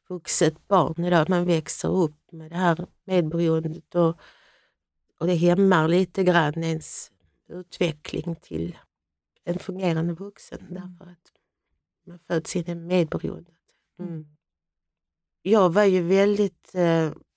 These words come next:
Speaker 1: som jag skriver i boken också, mån om fasaden. Det var ju, så var jag också uppvuxen att, eh, ingen skulle veta någonting. Och det tycker jag fortfarande än idag att det är så märkligt, för alla måste ju ha förstått.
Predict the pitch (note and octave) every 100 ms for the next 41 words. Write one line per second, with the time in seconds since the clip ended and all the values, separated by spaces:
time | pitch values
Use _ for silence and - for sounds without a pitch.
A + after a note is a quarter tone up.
0 | _ - F3+ F3+ - F3 E3 E3+ E3 -
1 | E3 - E3+ F3+ E3 E3+ E3+ D3+ - E3+
2 | - - D#3 A#2+ - - - D#3+ F3+ D#3+
3 | D#3+ D#3+ - E3+ E3 E3 F3 F3 F3 F3+
4 | - - F#3 F3 - - - - - E3+
5 | E3 _ E3+ E3+ E3+ _ _ _ _ _
6 | _ _ _ F3 F3 F3 E3 E3+ E3 E3
7 | E3 F3 - - - - - - - E3+
8 | G3 - A#3 A3 G#3 - G3+ A3 - G#3+
9 | F#3 F#3 F#3 F3+ F3 F3 E3 - - E3
10 | D3+ D#3+ - E3 - - - E3+ F3 F3
11 | D#3 D#3+ E3+ - D#3+ D#3 - - - -
12 | F3 -